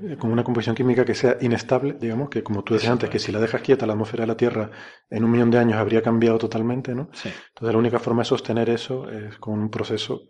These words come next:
Speaker 1: como algo vivo, ¿no?
Speaker 2: Sí.
Speaker 1: Oye, ya que estamos hablando de vida, eh, eh, les voy a pedir que se mojen, porque quiero aprovechar que está aquí Javier Licandro. Javier recientemente, en, en una de nuestras tertulias, eh, se atrevía a apostar que se, se encontraría vida mucho antes en el sistema solar que,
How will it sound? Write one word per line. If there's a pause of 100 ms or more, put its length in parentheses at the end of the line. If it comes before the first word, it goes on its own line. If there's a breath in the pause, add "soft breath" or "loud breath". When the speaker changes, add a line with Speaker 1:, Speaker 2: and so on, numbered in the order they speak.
(340)
Speaker 1:
como
algo
vivo,
¿no?
Speaker 2:
Sí. (400 loud breath)
Speaker 1:
Oye,
ya
que
estamos
hablando
de
vida,
eh, (540)
eh, (140)
les
voy
a
pedir
que
se
mojen,
porque
quiero
aprovechar
que
está
aquí
Javier
Licandro. (540 loud breath)
Javier
recientemente, (800)
en,
en
una
de
nuestras
tertulias, (680 loud breath)
eh, (520)
se
atrevía
a
apostar
que
se,
se
encontraría
vida
mucho
antes
en
el
sistema
solar
que,